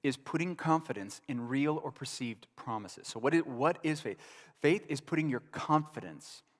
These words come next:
your trust in real or perceived promises. And by this definition, every person on the planet lives by faith. Muslims live by faith, Hindus live by faith, atheists live by faith, Mormons live by faith, everyone lives by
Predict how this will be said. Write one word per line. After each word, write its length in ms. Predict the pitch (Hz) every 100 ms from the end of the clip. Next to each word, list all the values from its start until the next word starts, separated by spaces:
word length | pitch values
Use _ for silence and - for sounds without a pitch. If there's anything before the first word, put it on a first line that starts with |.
| _
your 200 | 135 127
trust 680 | - - - 120 92 - - _ _ _ -
in 340 | 127 117 120
real 500 | 147 170 101 101 139 - _ -
or 120 | 139
perceived 720 | - 127 - - 143 139 131 - -
promises. 800 | - 139 127 113 - - - _ _ _ _ -
And 100 | 135
by 80 | 131
this 180 | 180 -
definition, 640 | 185 202 143 - 151 175 - _ _ 143
every 180 | 156
person 320 | 185 185 - 156
on 80 |
the 80 | 147
planet 340 | 139 135 127 -
lives 220 | 117 110
by 160 | 120 120
faith. 380 | - 151 92 - _ _ _ _ -
Muslims 440 | 110 113 131 139
live 120 | 127 127
by 140 | 131
faith, 280 | 131 139 175
Hindus 480 | - 127 120 127 - _ -
live 100 | 135
by 140 | 123 123
faith, 240 | 131 143
atheists 440 | 117 - 135 135
live 160 | 139 135
by 220 | 135 135 - - _
faith, 240 | - 139 151
Mormons 420 | 110 120 139 131
live 180 | 131 127
by 220 | 127 131
faith, 280 | 131 139 135 -
everyone 500 | 170 143 117 123 131 - -
lives 300 | 139 139 -
by 380 | - 113 107